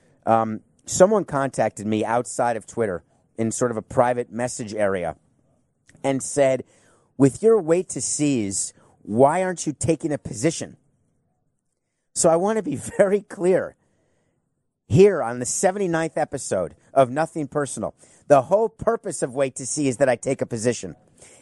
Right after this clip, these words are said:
And then after it's done, I decide I don't get to tell you whether I was right or wrong.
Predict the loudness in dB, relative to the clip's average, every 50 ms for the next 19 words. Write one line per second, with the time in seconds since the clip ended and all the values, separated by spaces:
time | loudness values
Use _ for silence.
0 | _ 0 0 2 4 2 0 0 -2 -2 -2 -2 -2 -2 -6 -6 -4 -4 -4 -4
1 | -6 0 4 4 4 4 2 -4 -6 -8 -10 _ _ _ _ _ 2 2 2 2
2 | 0 -6 0 4 4 4 4 4 2 0 0 -4 -8 _ _ _ _ _ _ _
3 | 0 2 4 4 4 2 0 0 -2 -4 -6 -6 -6 -8 -10 -2 0 0 0 0
4 | 2 2 2 2 4 0 0 -2 -2 -4 0 0 0 2 0 -2 0 0 2 2
5 | 2 0 -4